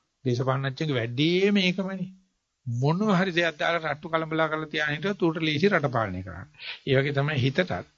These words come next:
මේක පාලනය කරන්න පුළුවන් නටනකොට. බුදුරජාණන් කියන ඔක දැනගෙන හිතත් යාලු කරන එක තැන පොඩ්ඩක් තියලා හිතියපම් බලන්න මොකද වෙන්නේ කියලා. තියෙනකොට වැඳලා ඉල්ලනවා මට කරදර ටිකක් දෙන්න.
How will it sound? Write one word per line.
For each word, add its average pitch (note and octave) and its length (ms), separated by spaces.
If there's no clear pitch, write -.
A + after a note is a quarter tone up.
මේක D3 220
පාලනය C#3 420
කරන්න F#3 360
පුළුවන් F#3 340
නටනකොට. G#2+ 520
බුදුරජාණන් F#3+ 500
කියන F3+ 140
ඔක F3 180
දැනගෙන B2+ 580
හිතත් B2+ 240
යාලු B2 340
කරන E3 260
එක B2 240
තැන D3 260
පොඩ්ඩක් C#3+ 340
තියලා C#3 300
හිතියපම් D3 460
බලන්න E3 280
මොකද D#3+ 220
වෙන්නේ D#3+ 260
කියලා. G3 240
තියෙනකොට B2 480
වැඳලා C3+ 520
ඉල්ලනවා C#3 380
මට B2+ 240
කරදර A#2+ 400
ටිකක් B2 400
දෙන්න. A#2+ 300